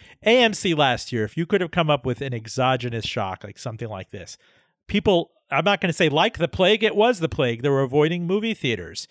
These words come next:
And Netflix and Hulu and others are having their moment because it's the true moment of, of streaming at home. Hollywood, Warner is rele-, releasing straight to the streaming platforms. These guys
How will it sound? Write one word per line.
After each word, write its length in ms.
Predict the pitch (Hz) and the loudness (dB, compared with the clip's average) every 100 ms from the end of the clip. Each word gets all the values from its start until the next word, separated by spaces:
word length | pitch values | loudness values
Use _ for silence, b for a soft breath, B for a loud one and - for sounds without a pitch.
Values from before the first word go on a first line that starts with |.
| b b b | b b b
And 240 | - 143 135 | -6 -4 2
Netflix 600 | 160 - 185 185 - - - | 0 2 2 2 0 -8 -6
and 160 | 139 | -4
Hulu 360 | 139 180 180 151 | 0 2 2 2
and 80 | 139 | 2
others 300 | 151 165 143 | 2 2 0
are 140 | 127 | 0
having 360 | 123 143 160 160 | 2 0 0 -2
their 160 | 147 | 0
moment 440 | 139 139 135 139 131 | 2 0 0 -4 -6
because 480 | 120 131 110 101 - b b b | -6 -4 -4 -6 -14 b b b
it's 240 | 127 - | -6 -4
the 80 | 131 | -4
true 240 | - 175 | 2 4
moment 380 | 170 151 143 135 | 4 4 4 0
of, 240 | 120 107 - | 0 -4 -8
of 200 | 127 104 | -10 -6
streaming 460 | - 151 151 147 | -2 0 0 0
at 80 | 120 | 0
home. 280 | 107 135 131 | 0 0 0
Hollywood, 600 | 110 127 147 139 135 120 | 0 2 2 2 2 0
Warner 460 | 113 139 139 131 | 0 0 2 0
is 140 | 117 110 | -2 -4
rele-, 360 | 120 123 120 - | -4 -4 -6 -6
releasing 440 | 139 135 143 143 | -4 -2 -4 -6
straight 520 | 120 - - 208 240 - _ _ _ - | -8 -8 2 4 4 -2 _ _ _ -2
to 140 | 180 | 2
the 80 | 160 | 2
streaming 420 | - 180 160 151 | 2 0 0 -2
platforms. 800 | - 156 143 - 143 135 135 - b b | 2 2 2 0 -2 -2 -6 -14 b b
These 180 | - 180 | -2 -2
guys 480 | - 151 139 135 - | 2 2 2 0 -4